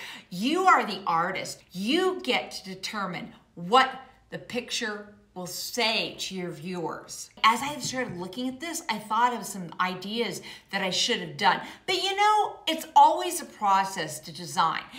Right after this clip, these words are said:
It's never going to be, "Oh, it's perfect. Oh yeah, you can always find something you could have done a little better or different." But I want you to know why I was, I was attracted to this particular painting.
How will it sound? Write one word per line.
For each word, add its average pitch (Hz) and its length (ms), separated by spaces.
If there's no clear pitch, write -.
It's 269 240
never 302 460
going 247 340
to 214 80
be, 214 300
"Oh, 311 180
it's - 220
perfect. - 520
Oh 202 180
yeah, 190 200
you 180 100
can 208 100
always 208 180
find 190 260
something 190 400
you 165 80
could 185 160
have 165 140
done 165 160
a 160 80
little 175 360
better 175 280
or 156 140
different." 160 560
But 302 180
I 294 160
want 330 240
you 330 120
to 302 40
know 269 200
why 196 800
I 180 200
was, 170 380
I 208 120
was 196 180
attracted - 1080
to - 80
this 160 200
particular - 400
painting. 175 360